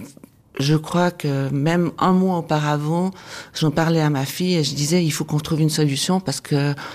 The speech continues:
je ne fais que de parler de ça. » Ça m'obsède. Et ma fille a trouvé, euh,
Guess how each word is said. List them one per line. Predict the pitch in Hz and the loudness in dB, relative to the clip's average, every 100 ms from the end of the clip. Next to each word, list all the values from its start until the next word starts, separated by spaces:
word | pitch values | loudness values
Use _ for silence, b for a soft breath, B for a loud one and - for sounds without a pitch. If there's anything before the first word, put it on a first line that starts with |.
| B B B B | B B B B
je | 139 147 | 0 2
ne | 156 | 2
fais | 165 156 - - | 0 -6 -12 -2
que | 208 | -2
de | 202 | 0
parler | - 160 165 | -2 0 -2
de | 156 | -2
ça. » | - 117 - 95 90 - B B B B B B | -8 -8 -12 -16 -16 -16 B B B B B B
Ça | - 151 | 2 2
m'obsède. | 165 - 127 123 - - _ B B B _ | 2 -2 -4 -6 -10 -20 _ B B B _
Et | 135 143 135 135 | 2 4 4 2
ma | 135 131 131 131 120 | 2 0 0 0 0
fille | 123 - 175 220 | -2 -2 0 2
a | 170 | 0
trouvé, | - - 156 165 160 156 | -2 -2 0 2 0 0
euh, | 143 135 135 | 0 0 -2